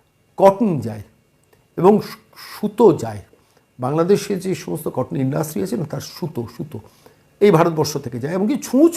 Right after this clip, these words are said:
পর্যন্ত এই ভারতবর্ষ থেকে যায়, কাঁচ ভারতবর্ষ থেকে যায়, আয়রন ভারতবর্ষ থেকে যায়, স্টিল ভারতবর্ষ থেকে যায়, রিফাইন্ড পেট্রোলিয়াম এই ভারতবর্ষ থেকে যায়, ইলেকট্রনিক ইকুইপমেন্ট এই ভারতবর্ষ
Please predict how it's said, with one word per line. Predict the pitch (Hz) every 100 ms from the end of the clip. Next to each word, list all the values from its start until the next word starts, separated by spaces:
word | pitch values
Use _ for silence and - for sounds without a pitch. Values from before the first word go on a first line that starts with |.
| -
পর্যন্ত | 269 220 185
এই | 143
ভারতবর্ষ | 120 113 113 - 107
থেকে | 107
যায়, | 113 - - - - - _ _
কাঁচ | 190 226 156 - - - _ _
ভারতবর্ষ | 139 190 185 165 -
থেকে | 117
যায়, | 117 123 -
আয়রন | 180 220 190 107 - _ _ _
ভারতবর্ষ | 147 202 190 - -
থেকে | 120
যায়, | 110 110
স্টিল | - - 269 294 143 104 - _ _ _
ভারতবর্ষ | 147 220 214 185 -
থেকে | 131 113
যায়, | 101 - _ _ _ _ 139
রিফাইন্ড | 156 202 - 254 302 233
পেট্রোলিয়াম | 190 185 - 285 233 139 107 - _ _ _ -
এই | 226
ভারতবর্ষ | 226 190 165 147 143
থেকে | 113 110
যায়, | 104 110 - _ _ _ - _ -
ইলেকট্রনিক | 214 240 269 269 -
ইকুইপমেন্ট | 226 247 233 - 123 107 _ _ -
এই | 220
ভারতবর্ষ | 185 160 135